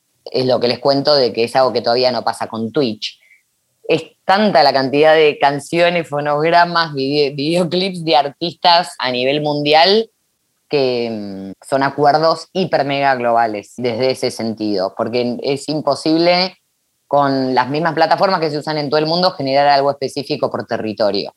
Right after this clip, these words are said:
Eso a nivel general, que por ejemplo ahora es un problema que no tiene que ver con esto del juego en específico,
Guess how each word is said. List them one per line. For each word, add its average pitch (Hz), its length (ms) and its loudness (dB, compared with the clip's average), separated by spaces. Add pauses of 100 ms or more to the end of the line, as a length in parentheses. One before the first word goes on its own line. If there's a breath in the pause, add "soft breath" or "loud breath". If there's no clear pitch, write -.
(680)
Eso 165 440 0
a 123 100 -2
nivel 120 300 -4
general, 107 520 -6
que 110 120 -6
por 117 100 -2
ejemplo 135 300 0
ahora 135 760 4
es 147 240 -2
un 139 160 -8
problema 143 480 2
que 110 100 -8
no 113 100 -4
tiene 113 220 -4
que 113 100 0
ver 120 160 0
con 117 120 -4
esto 117 280 -2
del 104 260 -2
juego 147 220 2
en 135 80 0
específico, 156 800 -2